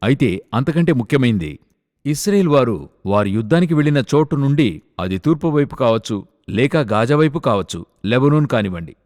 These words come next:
అన్నిటి నుండి ఇమ్మీడియట్‌గా వాపస్ అయ్యి అది తిరిగి వారి చేతికి ఇవ్వాలి. ఇది సాధ్యము కాదు. ఎందుకంటే జెనీవా ఒప్పందం ప్రకారం ఒక యుద్ధం ముగిసేప్పుడు ఎంత దూరానికి ఒక దేశము స్వాధీనపరుచుకుంటుందో అది వాళ్ళకైనది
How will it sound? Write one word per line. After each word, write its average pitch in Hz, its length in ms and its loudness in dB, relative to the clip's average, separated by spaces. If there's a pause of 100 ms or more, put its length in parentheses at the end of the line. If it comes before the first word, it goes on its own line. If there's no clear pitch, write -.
అన్నిటి 151 300 -2
నుండి 160 240 2
ఇమ్మీడియట్‌గా 147 580 0
వాపస్ 110 500 -4
అయ్యి 90 320 -6 (160)
అది 82 260 -4
తిరిగి 165 420 2
వారి 120 280 0 (100)
చేతికి 131 280 0
ఇవ్వాలి. 95 380 -2 (480)
ఇది 123 360 -2 (120)
సాధ్యము 104 540 -2
కాదు. 73 320 -10 (480)
ఎందుకంటే 139 800 0 (560)
జెనీవా 160 360 2
ఒప్పందం 139 480 0
ప్రకారం 127 360 0
ఒక 123 160 -2
యుద్ధం 110 360 0
ముగిసేప్పుడు 131 800 0 (220)
ఎంత 113 280 0
దూరానికి 180 460 2
ఒక 147 140 2
దేశము 117 680 0 (100)
స్వాధీనపరుచుకుంటుందో 127 1000 2
అది 135 160 2
వాళ్ళకైనది 104 640 -2